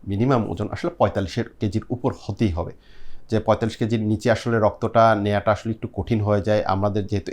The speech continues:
এক ব্যাগ পরিমাণ রক্তটা লাগে, এক ব্যাগে যেই পরিমাণ রক্ত আসলে টানতে হয়, তার তুলনায় আসলে জিনিসটা আসলে কম টানলে আসলে পর্যাপ্ত পরিমাণ আসলে রোগীও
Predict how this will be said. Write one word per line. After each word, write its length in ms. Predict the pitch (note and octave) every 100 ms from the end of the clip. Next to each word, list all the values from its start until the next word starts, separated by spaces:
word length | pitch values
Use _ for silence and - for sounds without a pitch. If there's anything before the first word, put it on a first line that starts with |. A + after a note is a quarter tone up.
| -
এক 200 | G2 F2+
ব্যাগ 100 | G#2+ -
পরিমাণ 320 | A2+ A2 A#2
রক্তটা 360 | G2 - - G2+
লাগে, 280 | F2+ F2+ -
এক 180 | F#2+ F2
ব্যাগে 140 | G#2
যেই 120 | F#2+ A#2
পরিমাণ 360 | D3+ C3+ A#2+
রক্ত 220 | G#2 -
আসলে 220 | A2+ - -
টানতে 300 | B2+ D#3 A2+
হয়, 160 | F2+ A2+ - - - - -
তার 160 | - A#2 A#2
তুলনায় 360 | C#3+ C3+ C#3 C#3
আসলে 440 | G#2+ C#3 C3 B2+
জিনিসটা 320 | A#2 A#2+ -
আসলে 240 | B2+ C#3 C#3
কম 240 | B2 C3
টানলে 280 | C3+ C3 B2+
আসলে 220 | A#2+ B2+
পর্যাপ্ত 420 | - G#2+ B2+ -
পরিমাণ 360 | A#2 A#2+ A2+ A#2
আসলে 220 | F#2+ A2+
রোগীও 580 | G#2 A2+ B2 B2+ B2+